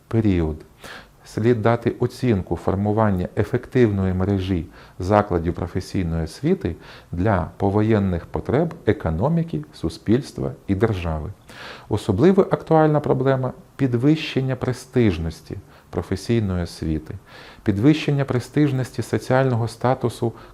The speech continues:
кваліфікованого робітника, підвищення престижності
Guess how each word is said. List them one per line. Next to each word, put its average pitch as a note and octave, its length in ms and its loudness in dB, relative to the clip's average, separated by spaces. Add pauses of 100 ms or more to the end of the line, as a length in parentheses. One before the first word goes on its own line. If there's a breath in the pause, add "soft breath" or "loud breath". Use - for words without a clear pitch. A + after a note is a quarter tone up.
кваліфікованого A#2+ 1080 2
робітника, G#2 720 -2 (380 loud breath)
підвищення C3 580 4
престижності B2+ 880 -2